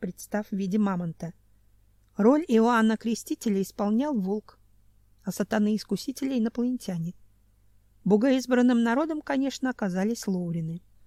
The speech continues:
Антагонистических противоречий в двух религиях вроде бы не наблюдалось, и Семен начал кропотливую работу по сближению позиций. Правда, он подозревал, что весь этот треп Нишаву нафиг не нужен,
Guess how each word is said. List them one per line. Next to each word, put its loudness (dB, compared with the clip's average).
Антагонистических 0
противоречий -2
в -4
двух -6
религиях -4
вроде -4
бы 0
не 0
наблюдалось, -4
и 0
Семен 2
начал 0
кропотливую -2
работу -4
по -6
сближению -4
позиций. -6
Правда, 4
он 2
подозревал, 2
что -4
весь 0
этот -6
треп 0
Нишаву 0
нафиг -2
не -2
нужен, -6